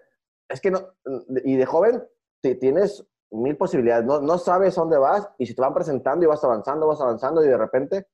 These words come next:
o sea, hasta yo, yo, yo de joven no, no, no pensé que, que, que quería ser escritor, que quería escribir. Eso se, se dio ya después de que, "Oye, tal vez yo puedo hacer eso, tal vez puedo hacer una superproducción en texto que no puedo hacer en video porque es complicadísimo".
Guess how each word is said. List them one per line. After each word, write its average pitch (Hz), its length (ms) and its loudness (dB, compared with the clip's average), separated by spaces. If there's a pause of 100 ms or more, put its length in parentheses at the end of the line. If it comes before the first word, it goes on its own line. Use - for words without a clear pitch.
(440)
o - 40 -20
sea, 110 280 -2 (140)
hasta 117 300 0 (100)
yo, 135 80 -2 (100)
yo, 151 360 0
yo 180 560 0
de 135 140 0
joven 214 280 0
no, 208 80 2
no, 151 180 0
no 160 220 0
pensé 185 320 0
que, - 300 -2
que, 120 120 -4
que 107 220 -8 (100)
quería 123 220 0
ser 160 160 0
escritor, 101 320 -10
que 101 80 -14
quería 120 140 -2
escribir. 113 360 -6 (520)
Eso 139 240 -8
se, 156 160 0
se 113 120 -4
dio 113 120 2
ya 135 120 4
después 135 460 0
de 117 140 -2
que, 101 80 -4
"Oye, 113 260 -2 (340)
tal 120 140 -2
vez 143 140 0
yo 147 180 -2
puedo 143 140 0
hacer 123 180 -2
eso, 131 240 0
tal 127 140 -2
vez 127 140 -2
puedo 127 200 2
hacer 120 260 0 (540)
una 165 180 0
superproducción 156 920 2
en 165 160 2
texto 160 400 0
que 165 80 -2
no 147 180 0
puedo 156 120 2
hacer 147 140 0
en 143 80 -2
video 123 280 4
porque 98 180 -8
es 123 60 -12
complicadísimo". 135 760 -6